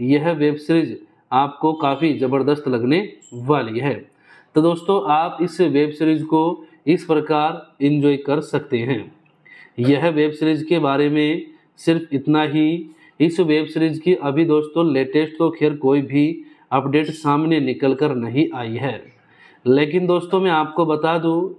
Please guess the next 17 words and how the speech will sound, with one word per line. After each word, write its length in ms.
अगर 360
आप 300
इस 220
सीरीज 340
को 160
देखना 400
चाहते 320
हो 500
तो 80
दोस्तों 420
Facebook 500
पर 120
और 120
Instagram 600
पर 100
यह 420
सीरीज 380